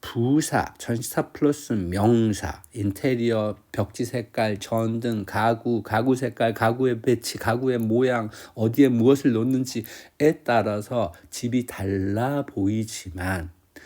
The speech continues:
이사 가면서 짐을 다 빼면 위층과 아래층의 구조는 똑같아요. 화장실 위에 화장실 있고 화장실 밑에 화장실 있고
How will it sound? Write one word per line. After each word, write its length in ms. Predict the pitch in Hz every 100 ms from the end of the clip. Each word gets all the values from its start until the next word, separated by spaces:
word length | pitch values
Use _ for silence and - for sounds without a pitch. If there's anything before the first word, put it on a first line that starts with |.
| - _ _ _ _ -
이사 380 | 120 104 143 135
가면서 460 | 120 110 113 127 110
짐을 320 | - 120 113
다 340 | - 110 -
빼면 480 | 104 95 113 98 85 -
위층과 580 | - 104 - 107 107 98
아래층의 420 | 92 98 - 104 92
구조는 560 | - - 95 104 107 - -
똑같아요. 640 | 123 - - - - 82 - - - _ _ -
화장실 560 | 107 117 120 - 98
위에 220 | 98 117
화장실 480 | 110 117 120 120 -
있고 240 | 90 - 110
화장실 440 | 120 127 120 110
밑에 240 | 107 - 107
화장실 480 | 107 147 - 107 87
있고 280 | - 107